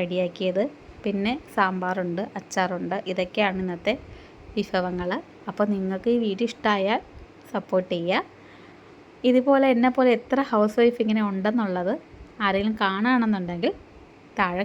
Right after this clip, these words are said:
കമന്റ് ചെയ്യുക കേട്ടോ. അപ്പോൾ വേറൊരു വീഡിയോ ആയിട്ട് നമുക്ക് അടുത്തൊരു ദിവസം വരാം. അതിൽ നമുക്ക്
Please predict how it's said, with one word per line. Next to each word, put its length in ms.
കമന്റ് 340
ചെയ്യുക 160
കേട്ടോ. 200
അപ്പോൾ 200
വേറൊരു 460
വീഡിയോ 380
ആയിട്ട് 260
നമുക്ക് 340
അടുത്തൊരു 420
ദിവസം 360
വരാം. 220
അതിൽ 140
നമുക്ക് 340